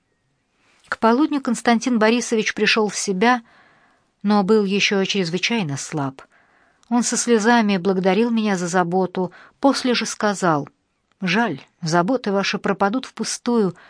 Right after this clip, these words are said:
Я чувствую, что мне не суждено подняться на ноги». Я попыталась переубедить его, говорила, что он ошибается, что рана его не так серьёзна, и у него есть большая надежда выздороветь.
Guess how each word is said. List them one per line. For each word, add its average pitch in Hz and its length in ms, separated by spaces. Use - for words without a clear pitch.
Я 170 260
чувствую, 185 580
что - 220
мне 175 240
не 170 100
суждено 170 480
подняться 143 600
на 143 180
ноги». - 340
Я 156 220
попыталась 175 600
переубедить 196 800
его, 147 260
говорила, 160 420
что - 180
он 180 80
ошибается, 185 800
что - 220
рана 180 220
его 180 160
не 185 140
так 240 240
серьёзна, 160 680
и 185 140
у 180 40
него 185 380
есть 190 520
большая 185 520
надежда 165 460
выздороветь. 160 680